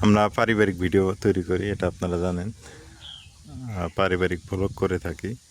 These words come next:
সাথে সাথে আমি হচ্ছে হেঁটে হেঁটে একটু রাস্তাঘাট বা এলাকা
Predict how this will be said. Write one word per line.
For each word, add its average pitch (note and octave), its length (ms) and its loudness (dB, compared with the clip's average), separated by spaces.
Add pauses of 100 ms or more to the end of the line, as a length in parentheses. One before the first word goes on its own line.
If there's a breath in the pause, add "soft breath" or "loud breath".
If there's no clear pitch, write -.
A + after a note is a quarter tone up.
(500 loud breath)
সাথে - 360 -2
সাথে G#2 320 0
আমি F#2+ 400 0
হচ্ছে F#2+ 580 -2 (720 loud breath)
হেঁটে F#2+ 220 0
হেঁটে G2 260 2
একটু F#2 220 -6
রাস্তাঘাট F#2 560 -2
বা F#2 180 -2
এলাকা F2+ 480 -2